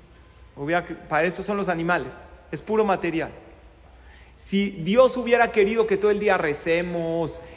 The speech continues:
y estemos, eh, entonces no nos hubiera dado cuerpo. Para eso hay ángeles.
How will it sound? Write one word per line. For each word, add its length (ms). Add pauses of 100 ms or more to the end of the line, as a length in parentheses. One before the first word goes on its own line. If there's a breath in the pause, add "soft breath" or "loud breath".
y 120
estemos, 520
eh, 360
entonces 260
no 80
nos 200
hubiera 220
dado 280
cuerpo. 300 (500)
Para 120
eso 140
hay 100
ángeles. 540